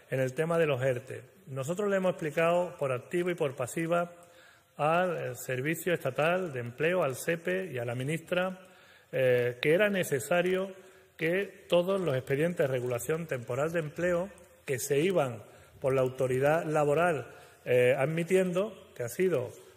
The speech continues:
pues, pra-, la inmensa mayoría, eh, en porcentaje, no sé si sería en el día de hoy, no tengo el dato exacto, pero por encima del ochenta y seis, ochenta y siete por ciento,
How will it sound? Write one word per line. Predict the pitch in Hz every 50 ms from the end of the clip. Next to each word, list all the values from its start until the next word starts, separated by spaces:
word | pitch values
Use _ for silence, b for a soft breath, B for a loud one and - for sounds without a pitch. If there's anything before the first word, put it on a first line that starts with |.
| - -
pues, | - 113 -
pra-, | - 135 135 147
la | 135 131 127
inmensa | 123 127 139 143 147 143 - 151
mayoría, | 143 143 143 147 156 170 170 175 190 208 208 - - - - -
eh, | 139 131 120 120 120 120
en | 120 120 123
porcentaje, | - 120 113 - 127 117 113 131 131 131 127 139 139 139
no | 131 135 139 131
sé | - 156 143
si | - 139
sería | 123 - 131 135 143 151 143 139 143 B B B B B B B -
en | 131 127
el | 123 131 131
día | 143 143 139
de | 139 139
hoy, | 147 147 135 117 - - - - -
no | - 123 131
tengo | 131 143 139 139
el | 135
dato | 135 139 139 135 143
exacto, | - 160 151 143 - - 127
pero | 131 127 117 113
por | - 127 123
encima | 120 120 - - 160 156 147 123 117 - b b b b b b b -
del | 131 127 127
ochenta | 127 117 - 131 123 123 123 123
y | 120
seis, | - 165 160 156
ochenta | 147 127 - 123 113 113 117
y | 113 110
siete | - 135 127 139
por | 135 151 143
ciento, | - - 180 175 165 165 - 175 180 185